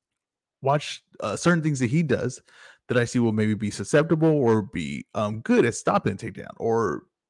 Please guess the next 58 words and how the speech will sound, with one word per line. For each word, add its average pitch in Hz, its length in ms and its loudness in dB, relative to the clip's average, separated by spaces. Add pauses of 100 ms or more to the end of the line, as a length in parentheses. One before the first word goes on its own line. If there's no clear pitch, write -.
(140)
being 147 180 0
able 135 160 2
to 120 80 2
counter 147 380 -2
it, - 60 -8
right? 127 200 2
Or 104 300 -2 (460)
why 131 240 4
you, 123 280 -4 (320)
Khamzat 127 300 0
will 120 80 2
be 120 100 0
able 127 140 2
to 113 80 -8
take 123 100 -4
him 123 60 -6
down 117 240 0
easy, 156 400 0
or 120 140 -6
why, 117 240 4
what 127 420 2
he 131 80 2
might 123 160 2
struggle 151 260 4
at, 120 120 4
what 127 100 4
he 123 80 4
might, 120 160 0
he 123 100 0
might 113 220 0
be 110 80 0
good 131 240 4
at 107 140 2
against 101 260 -4
Nate 104 160 -2
Diaz, - 180 -10
right? - 320 -18
That's 139 160 -4
how 139 120 0
I 127 40 -2
have 127 100 -2
to 110 80 0
watch 123 240 -4
it. - 100 -20 (1200)
So 156 140 6
it 139 80 4
does 196 120 6
kind 175 140 0
of 123 80 0
affect 110 420 -2 (280)
who 151 100 4
his 143 100 0
opponent 139 380 -2
is - 240 -10
when 131 140 0
I 135 40 2
watch 170 280 -2
him - 80 -20